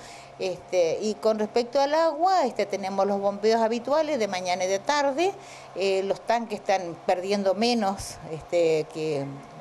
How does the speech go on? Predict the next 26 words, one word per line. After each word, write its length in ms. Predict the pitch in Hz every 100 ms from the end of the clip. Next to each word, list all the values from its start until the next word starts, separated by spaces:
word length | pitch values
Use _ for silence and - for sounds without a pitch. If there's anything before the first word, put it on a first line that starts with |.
| 127
eh, 180 | 156 160
meses 360 | 160 165 175 160
anteriores, 640 | 165 170 185 233 226 208 -
porque 280 | - - 196
se 160 | 175
va 80 | 175
arreglando 640 | 190 202 196 208 240 277
a 40 | 247
medida 480 | 175 170 175 170 165
que, 240 | 143 139 - - - -
que 120 | 175
vemos, 260 | 170 196 208
¿no 60 |
es 60 | 180
cierto? 280 | 185 190 175
Se 140 | 170
manda 340 | 180 226 220
a 20 | 214
arreglar 380 | 214 196 196
a 60 | 226
medida 320 | 220 180 190
que 120 | 185
encontramos 580 | 170 165 160 175 180 185
los 140 | 165 143
desperfectos. 640 | - 151 - 139 - - - - - - - - -
Este, 840 | 185 165 - - 180 180 170 165